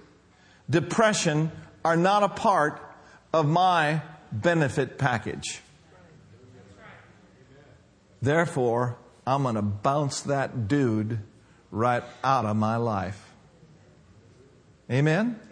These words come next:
You too? So, how are you gonna know what's on the list if you don't spend any time in the list? In Romans chapter twelve,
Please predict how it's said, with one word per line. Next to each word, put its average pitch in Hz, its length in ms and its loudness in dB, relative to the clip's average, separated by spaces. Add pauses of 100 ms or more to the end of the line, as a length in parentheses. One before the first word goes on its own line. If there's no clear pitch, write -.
(260)
You 160 140 2
too? 196 340 -2 (1300)
So, 240 560 2 (720)
how 320 220 4
are 339 80 2
you 311 120 2
gonna 277 440 2
know 285 260 4
what's 240 200 2
on 247 180 2
the 214 80 2
list 294 320 2
if 190 140 -2
you 214 80 2
don't 233 220 0
spend 262 300 0
any 220 180 2
time 247 320 0
in 240 100 0
the 240 80 2
list? - 520 -2 (2500)
In 196 120 4
Romans 262 360 4
chapter 240 380 0
twelve, 208 600 0